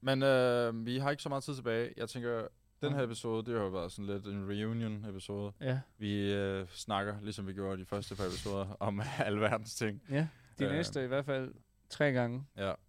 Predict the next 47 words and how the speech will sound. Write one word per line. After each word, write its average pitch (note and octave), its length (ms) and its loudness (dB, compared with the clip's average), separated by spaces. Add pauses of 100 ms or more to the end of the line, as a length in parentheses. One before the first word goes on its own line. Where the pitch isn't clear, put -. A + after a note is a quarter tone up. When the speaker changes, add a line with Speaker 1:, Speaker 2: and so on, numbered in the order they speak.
Speaker 2:
Der C3+ 80 4
er C3+ 100 6
vi B2 120 2
ikke B2 120 2
alene. A#2+ 400 2
Speaker 1:
Nej, F2+ 320 -6
der G#2 60 -8
får G2+ 160 -4
vi F#2 60 -2
gæster F2+ 300 -6
med. F#2 100 -8 (180)
Og G2 140 -4
det G2+ 120 0
er G2 40 0
vores, F#2 400 -6
øh, F#2+ 320 -6
venner, G#2 220 -4 (480)
vores - 140 -20
fælles G#2+ 340 -10
venner G2 200 -4
fra F2+ 260 -8
studiet, C3+ 360 -6 (100)
som G2+ 200 -10
kommer G#2 180 -2
ind, G#2+ 160 -2
og - 140 -8
de G2+ 300 -2
er G2 300 -2
udvalgt, A#2+ 420 -2
fordi C3+ 120 0
Speaker 2:
bekendte. G#2 180 -2
Speaker 1:
at G2 140 -6
de G2 320 -4
alle F#2+ 80 -12 (680)
Speaker 2:
Næste E3 220 0
Speaker 1:
sammen A#2+ 160 2
Speaker 2:
uge D#3 80 6
er D3+ 40 6
i - 20 4
hvert C#3+ 140 2
fald C#3 160 2
bekendt. C3+ 440 2 (100)
De C#3 100 6
andre D3 220 6
er C#3 40 8
venner. B2 340 2
Speaker 1:
<laughs> - 40 -20